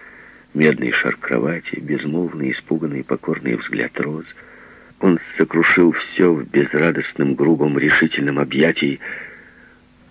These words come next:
Крик боли, а потом снова трезвон колокольчика. «Боже мой!» проговорил малыш, «неужели нельзя оставить человека в покое?»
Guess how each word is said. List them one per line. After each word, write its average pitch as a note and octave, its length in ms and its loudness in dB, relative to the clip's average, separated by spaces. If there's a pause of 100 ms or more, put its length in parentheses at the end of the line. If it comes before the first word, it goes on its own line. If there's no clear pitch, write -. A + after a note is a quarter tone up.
(120)
Крик - 320 2 (480)
боли, F2 800 2 (1800)
а G2 80 2
потом B2 280 6
снова F#2+ 300 4
трезвон C#2 480 -2
колокольчика. C2 800 -4 (1400)
«Боже - 720 -2 (100)
мой!» C2 720 -4
проговорил D2 560 0
малыш, D#2 420 2
«неужели D#2 400 2
нельзя D2+ 380 0
оставить C#2+ 360 0
человека D2 460 2
в - 80 -2
покое?» E2 640 2